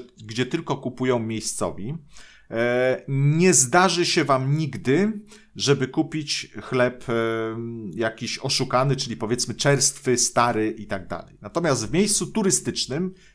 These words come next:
już mi się to zdarzyło i to gość świadomie mi sprzedał ten chleb, ponieważ pomacał, zobaczył, że jest twardy. To ja już też, e,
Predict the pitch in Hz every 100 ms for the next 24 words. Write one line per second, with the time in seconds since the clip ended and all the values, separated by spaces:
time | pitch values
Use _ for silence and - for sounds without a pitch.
0 | - - 131 180 - - 127 139 139 120
1 | 120 - 107 98 90 110 95 90 98 151
2 | 175 - 139 139 127 127 135 - - -
3 | 147 139 170 147 104 98 - - 101 98
4 | 98 90 107 113 117 107 98 - - 135
5 | 147 151 196 220 233 - - - 143 170
6 | 170 170 143 147 147 - 151 120 113 143
7 | 202 202 165 175 220 190 - - - -
8 | _ - -